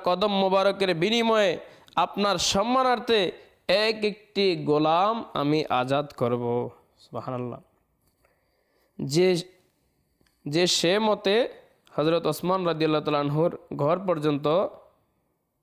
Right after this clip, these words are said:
যতটি কদম রেখেছেন ততটি গোলামকে তিনি আজাদ করে দিয়েছেন। দেখুন সাহাবায়ে কেরাম আলাইহিম রিদওয়ান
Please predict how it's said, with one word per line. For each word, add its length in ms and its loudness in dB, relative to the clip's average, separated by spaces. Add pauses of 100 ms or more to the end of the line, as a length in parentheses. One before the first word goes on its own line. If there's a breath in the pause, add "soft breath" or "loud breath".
(960)
যতটি 420 0
কদম 340 2
রেখেছেন 520 -4 (880)
ততটি 380 -2
গোলামকে 880 0 (320 loud breath)
তিনি 280 -2
আজাদ 520 -2
করে 180 -8
দিয়েছেন। 420 -12 (1500)
দেখুন 380 0 (880)
সাহাবায়ে 580 0
কেরাম 460 0 (380)
আলাইহিম 400 2
রিদওয়ান 560 0